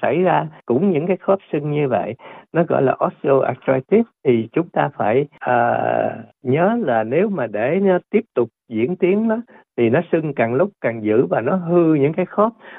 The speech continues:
Quý vị sẽ thấy những người có những cái khớp bàn tay hay là ngón chân nó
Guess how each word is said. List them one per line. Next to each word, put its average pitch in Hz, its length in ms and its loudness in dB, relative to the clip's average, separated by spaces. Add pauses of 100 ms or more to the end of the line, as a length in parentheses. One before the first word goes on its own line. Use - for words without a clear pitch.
Quý 190 160 4
vị 135 300 -2
sẽ 156 120 -4
thấy 180 180 2
những 165 280 0
người 120 360 2 (360)
có 185 100 0
những 147 220 0
cái 196 160 -2
khớp 208 200 -2 (100)
bàn 113 260 -2
tay 160 340 0
hay 160 160 -2
là 120 200 -2
ngón 165 280 2 (100)
chân 175 200 2 (180)
nó 208 80 0